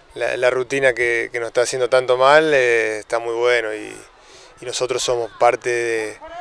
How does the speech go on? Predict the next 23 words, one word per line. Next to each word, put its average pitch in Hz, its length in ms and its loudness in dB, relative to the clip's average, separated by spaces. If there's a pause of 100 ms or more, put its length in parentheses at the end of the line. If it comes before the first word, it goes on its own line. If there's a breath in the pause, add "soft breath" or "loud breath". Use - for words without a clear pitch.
(760 loud breath)
de, 131 320 2
de 143 280 8
eso 160 320 6
para 117 1000 4
tratar 123 280 0
de 127 60 0
motivarlo, 123 540 4
para 120 140 4
ser 120 180 -4
creativos, 120 460 0
para 117 200 2
que 123 120 -2
ellos 117 520 -4 (640 loud breath)
vengan 131 420 4
no 139 140 8
a - 20 12
aburrirse, 139 500 4
sino 127 220 -4
a 123 40 0
divertirse, 127 600 -2
a 117 40 -4
pasarla 117 340 -2
bien, 131 460 4